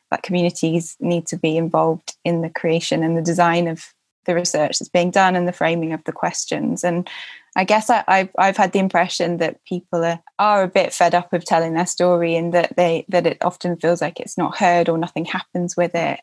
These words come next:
and it doesn't go anywhere. And so I suppose if, if, if there's more co-production, one would hope that the questions would be framed in a way that was more meaningful, and then the results could be communicated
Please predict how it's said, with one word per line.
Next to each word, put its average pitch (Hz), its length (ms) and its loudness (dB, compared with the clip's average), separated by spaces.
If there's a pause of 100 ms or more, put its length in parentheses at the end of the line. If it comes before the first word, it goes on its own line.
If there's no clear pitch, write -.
(160)
and 170 200 -4
it 156 80 -12
doesn't 170 260 -4
go 175 180 4
anywhere. 160 580 -2
And 170 120 -6
so 170 260 -2 (420)
I - 40 0
suppose 180 400 2
if, 180 240 -4 (300)
if, 170 260 2
if 175 220 0
there's 180 180 2
more 175 220 2
co-production, 170 1080 -2 (160)
one 175 240 0
would 170 120 -4
hope - 380 -2
that - 180 -2
the 180 60 2
questions - 600 0
would 165 200 0
be 170 360 4 (560)
framed 233 560 4
in 190 140 2
a 185 80 2
way 185 320 4
that 180 160 2
was 170 160 2
more 180 220 4
meaningful, 190 640 2
and 175 120 0
then 175 180 0
the 175 100 0
results 175 480 2
could - 180 -4
be 170 140 0
communicated 175 920 0